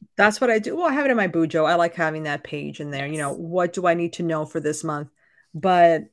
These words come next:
Speaker 1: and I know people who pull a card a day or whatever, and I'm like, "Nah, I just wanna live my life." Like, at some point, just live your life.
Speaker 2: Yeah.
Speaker 1: You know, like
Speaker 2: Yeah.
Speaker 1: So,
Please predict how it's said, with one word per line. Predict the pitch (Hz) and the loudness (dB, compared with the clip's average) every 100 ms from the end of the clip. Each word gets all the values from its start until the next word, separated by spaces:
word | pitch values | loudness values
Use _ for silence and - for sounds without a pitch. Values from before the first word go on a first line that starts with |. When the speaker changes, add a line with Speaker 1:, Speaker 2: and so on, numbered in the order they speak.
| _ | _
Speaker 1:
and | 208 | -2
I | 262 | -2
know | 370 | -2
people | 247 190 | -4 -4
who | 180 - | -4 -8
pull | - 180 175 | -2 0 0
a | - | -4
card | - 170 | -2 0
a | 160 | 0
day | 151 156 175 | 0 2 2
or | 165 151 | 0 -2
whatever, | 156 151 156 165 | -4 0 0 -2
and | 165 | -4
I'm | 180 | -4
like, | 185 208 | -6 -6
"Nah, | 392 | -4
I | 392 339 | -2 -4
just | - | -4
wanna | 403 381 | -4 -2
live | 339 | -2
my | 370 | -2
life." | 359 202 - | -4 -8 -8
Like, | - | -6
at | 214 | -2
some | 302 | -2
point, | 302 311 | 0 -2
just | 277 269 | -2 -4
live | 262 | -2
your | 254 | 0
life. | 226 165 _ _ | -2 -4 _ _
Speaker 2:
Yeah. | 175 160 156 _ | -6 -6 -8 _
Speaker 1:
You | 175 | -6
know, | 175 226 | -4 -4
like | 190 170 - _ - | -2 -4 -4 _ -4
Speaker 2:
Yeah. | 370 349 - _ _ _ _ _ _ _ _ _ _ _ _ _ _ _ _ _ _ _ | -2 -2 -8 _ _ _ _ _ _ _ _ _ _ _ _ _ _ _ _ _ _ _
Speaker 1:
So, | - 180 165 156 151 | -8 0 0 0 -4